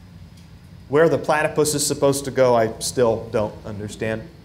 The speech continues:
But we think we're so smart because we've categorized everything. And we think that we're the first ones who ever did it. And yet God's probably sitting on his throne going, "You guys don't even know the half of it.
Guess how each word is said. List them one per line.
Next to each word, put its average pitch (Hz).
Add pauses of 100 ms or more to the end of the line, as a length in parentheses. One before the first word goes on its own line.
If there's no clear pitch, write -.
(2000)
But 226
we 240
think 277
we're 233
so 247
smart 269
because 202
we've 220
categorized 175
everything. 147 (200)
And 214
we 277
think 254
that 226
we're 226
the 208
first 233
ones 220
who 214
ever 196
did 220
it. 208
And 180
yet 190
God's 220
probably 196 (600)
sitting 277
on 226
his 202
throne 269
going, 190 (220)
"You 285
guys 170
don't 151
even 127
know 120
the 131
half 254
of 262
it. 135